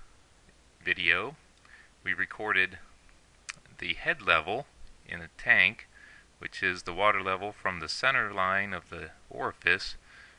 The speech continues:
to the water surface in the tank. We recorded that as four point seven five inches. And we know that the orifice diameter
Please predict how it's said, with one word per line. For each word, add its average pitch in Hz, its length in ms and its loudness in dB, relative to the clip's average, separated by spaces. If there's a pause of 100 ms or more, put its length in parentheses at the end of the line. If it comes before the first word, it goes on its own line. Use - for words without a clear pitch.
(280)
to 90 160 0
the 85 100 -4
water 98 260 4
surface - 460 -2
in 90 80 -6
the 82 80 -4
tank. - 460 2 (920)
We 98 120 2
recorded 95 540 -2
that 85 280 10 (180)
as 90 280 -2
four 107 260 -2
point 98 380 4
seven 90 320 0
five 87 340 4
inches. - 480 -8 (2000)
And 98 200 2
we 95 100 -4
know 101 220 0
that 92 300 -2
the 85 320 -6
orifice 101 500 -4
diameter 87 640 2